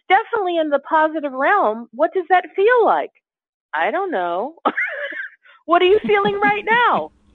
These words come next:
<laughs> "I don't know." And I'm like, "Okay." And I mean, sometimes I've had to get very elementary, and I don't mind because we are where we are, um,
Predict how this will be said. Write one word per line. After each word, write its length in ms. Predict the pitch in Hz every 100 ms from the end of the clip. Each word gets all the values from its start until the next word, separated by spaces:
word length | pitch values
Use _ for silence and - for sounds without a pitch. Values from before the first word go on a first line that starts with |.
| _
<laughs> 380 | _ _ _ _
"I 180 | 185 240
don't 220 | 403 427
know." 540 | 233 196 185 220 339 - _ _ _ _
And 100 | 262
I'm 140 | 254 240
like, 260 | 226 214 - - - _ _
"Okay." 520 | - 208 220 294 330 277
And 140 | 214
I 100 | 208
mean, 300 | 220 208 202 202 - _ _ _
sometimes 420 | 262 311 427 330 220
I've 120 | 220
had 240 | 233 202
to 80 | 202
get 220 | 196 180
very 320 | 175 190 233
elementary, 800 | - 233 294 247 175 - 151 151 -
and 120 | 254
I 80 | 359
don't 180 | 370 131
mind 380 | 156 277 165 214
because 240 | 202 196 185 175 _
we 200 | 180 185
are 180 | 190 202
where 200 | 202 202
we 180 | 185 156
are, 360 | 240 349 151 - - _ _ _ _
um, 500 | 196 190 185 185 185